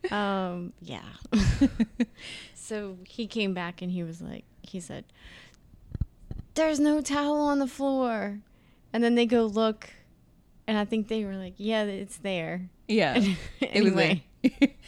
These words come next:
Speaker 2: But
Speaker 1: Something
Speaker 2: there was,
Speaker 1: like
Speaker 2: but
Speaker 1: that
Speaker 2: there was
Speaker 1: happened.
Speaker 2: another, there was something else that happened too. There was a towel that ended up in the middle of the hallway, and they, no one could explain that one.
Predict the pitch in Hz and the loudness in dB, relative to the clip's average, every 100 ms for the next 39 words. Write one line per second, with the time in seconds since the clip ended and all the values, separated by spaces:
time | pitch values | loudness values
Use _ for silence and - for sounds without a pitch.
0 | - - - - - - 220 294 320 330 | -16 -16 -18 -18 -16 -8 4 6 6 6
1 | 254 208 196 247 294 320 330 302 294 302 | 4 4 0 2 6 6 6 6 6 6
2 | - 240 269 302 - 302 294 233 226 233 | 4 6 6 8 6 6 8 8 6 4
3 | 196 208 202 208 - 208 185 185 190 - | 4 4 4 2 4 2 2 2 -2 0
4 | 208 220 226 202 185 185 175 175 175 165 | 0 2 2 0 0 0 0 -2 -2 -2
5 | 160 156 160 127 - - 160 156 - 180 | -4 -4 -6 -6 -8 -8 -8 -6 -4 -2
6 | 170 165 185 180 - - 82 - - - | -2 -2 -4 -6 -6 -8 -8 -8 -8 -8
7 | 214 | -8